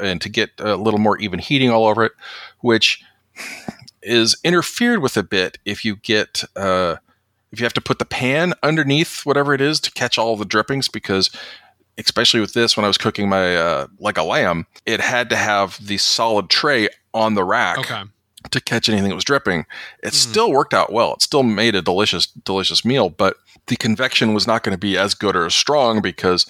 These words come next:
Speaker 1: the heating element that was on the bottom, it was a little, probably a little tougher to get the air circulated around on the inside.
Speaker 2: Mm.
Speaker 1: So, but it came with a pan, so I assume they want you to use it.
Speaker 2: Now, I will ask, d-,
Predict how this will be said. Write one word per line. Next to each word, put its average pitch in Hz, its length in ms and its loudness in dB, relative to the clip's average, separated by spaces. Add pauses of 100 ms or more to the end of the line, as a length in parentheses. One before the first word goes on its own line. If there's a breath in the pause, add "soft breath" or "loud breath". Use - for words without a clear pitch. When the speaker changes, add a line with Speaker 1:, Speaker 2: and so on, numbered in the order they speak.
(200 loud breath)
Speaker 1:
the - 80 -6
heating 107 280 0
element 92 300 0
that - 120 -8
was - 100 -2
on 87 140 0
the 85 60 -4
bottom, 101 520 2 (340)
it 110 120 -2
was 101 260 0
a 123 60 0
little, 120 200 2
probably 107 220 2
a 98 60 4
little 101 140 2
tougher 98 280 0
to 92 60 0
get 90 160 -6
the 85 80 -2
air 82 100 2
circulated 87 540 -2
around 80 260 2
on 76 80 -2
the 76 140 -6
inside. 64 500 0 (840 soft breath)
Speaker 2:
Mm. 185 140 -8
Speaker 1:
So, - 280 -4 (420 loud breath)
but 127 80 -2
it - 80 -6
came 233 200 0
with 165 120 -2
a - 40 -4
pan, 120 300 0
so - 120 2
I 90 40 2
assume 180 320 0
they 135 100 2
want 139 200 2
you 175 40 0
to 151 80 -2
use 82 200 -4
it. - 80 -10 (500 soft breath)
Speaker 2:
Now, 190 80 -2
I 196 100 0
will 247 220 -6
ask, 170 320 0 (180)
d-, - 100 -12